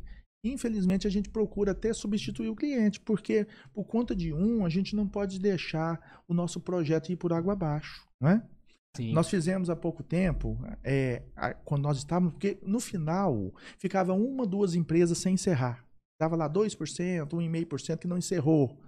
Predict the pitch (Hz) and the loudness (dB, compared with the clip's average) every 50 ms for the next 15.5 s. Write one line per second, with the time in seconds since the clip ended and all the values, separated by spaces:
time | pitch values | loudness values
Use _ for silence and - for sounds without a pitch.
0 | - - _ _ _ 139 135 - 139 123 - 123 117 - - 151 180 - 247 226 | -20 -20 _ _ _ -4 -2 -2 -2 -2 -4 -6 -6 -4 -2 -2 0 0 0 0
1 | 185 233 214 208 208 - 208 190 190 190 180 - 185 151 131 123 117 - - - | 0 2 2 2 2 2 4 4 4 4 2 2 -2 -4 -6 -6 -8 -10 -14 -20
2 | _ _ _ _ _ - - - - - - _ _ _ 151 165 175 180 190 185 | _ _ _ _ _ -20 -20 -20 -20 -20 -20 _ _ _ 0 2 2 2 2 0
3 | - - 180 185 175 - - 165 160 160 160 151 143 139 131 127 127 127 127 123 | 0 2 2 4 4 2 2 2 2 2 2 2 2 0 0 0 0 -2 -2 0
4 | - 139 135 139 135 120 117 - - 127 123 127 123 127 120 - 123 - - - | 0 0 2 2 2 0 0 -2 -4 -4 -4 -2 0 0 0 -2 -4 -6 -4 -2
5 | 135 143 143 147 143 - 127 - - 123 120 123 120 139 185 196 - 196 185 - | 0 2 2 0 0 -2 -4 -2 0 0 0 0 0 0 0 0 0 0 0 0
6 | - 175 151 127 120 123 123 143 - - - - - - - - _ _ _ - | 2 0 2 2 2 0 0 0 -2 -4 -6 -8 -10 -14 -16 -20 _ _ _ -4
7 | 123 117 139 143 147 - 127 123 143 151 139 - - - 160 127 - 113 131 - | -2 0 0 0 0 0 0 0 0 0 -2 -4 -2 -2 -2 0 2 2 2 2
8 | - - - - - - - - - - - _ - 170 - 147 135 127 - 135 | 0 0 -2 -6 -8 -10 -12 -14 -14 -16 -12 _ -10 -4 0 0 0 0 0 0
9 | 175 190 - - 151 185 175 - 135 170 151 131 139 147 147 139 135 147 147 - | 0 0 2 2 2 2 2 2 0 0 0 2 2 4 4 4 4 4 2 0
10 | - - 139 - - - 120 123 131 139 135 - - 160 139 - 117 - - - | -2 -4 -6 -6 -4 -4 -2 0 0 -2 -2 -2 -2 0 0 -2 -2 0 4 4
11 | 185 160 - - 220 175 135 135 120 117 160 170 165 - - 180 170 170 160 135 | 6 6 4 2 2 0 2 2 0 0 0 0 -2 -2 -2 -2 -2 -2 -2 -4
12 | - - - 147 147 139 - - 143 131 123 127 131 127 123 135 151 143 135 135 | -2 0 2 4 4 4 4 2 0 0 2 2 2 2 2 2 2 2 2 0
13 | 143 156 160 175 170 - 190 175 147 - - - - - - - _ _ _ - | -2 -2 -4 -4 -2 -2 -4 -4 -4 -6 -8 -12 -14 -16 -18 -20 _ _ _ -2
14 | 196 190 190 180 143 156 180 214 180 185 190 185 185 185 190 196 180 147 143 147 | -2 0 2 2 2 4 2 4 4 4 4 6 6 8 8 8 8 8 6 6
15 | 143 185 - - 285 247 196 185 - | 4 2 2 0 0 -2 -2 -2 -4